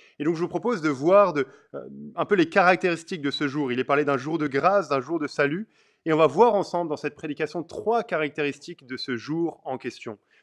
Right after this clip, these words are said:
Trois caractéristiques de choses dont il est question à propos de ce jour. On va voir que c'est un jour surprenant,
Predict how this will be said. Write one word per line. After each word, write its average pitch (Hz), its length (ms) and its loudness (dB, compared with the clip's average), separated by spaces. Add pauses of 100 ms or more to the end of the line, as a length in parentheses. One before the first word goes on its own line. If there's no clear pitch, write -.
(120)
Trois 170 240 -2
caractéristiques 139 540 -4
de 120 100 -4
choses 156 260 -4
dont 127 120 -2
il 120 60 0
est 117 40 -2
question 123 420 -10 (360)
à 123 80 -4
propos 117 280 -6
de - 60 -18
ce 117 140 -8
jour. 101 260 -8
On 113 60 -6
va 117 80 2
voir 143 140 2
que - 40 -18
c'est 147 80 -2
un 127 80 4
jour 139 200 -4
surprenant, 180 640 0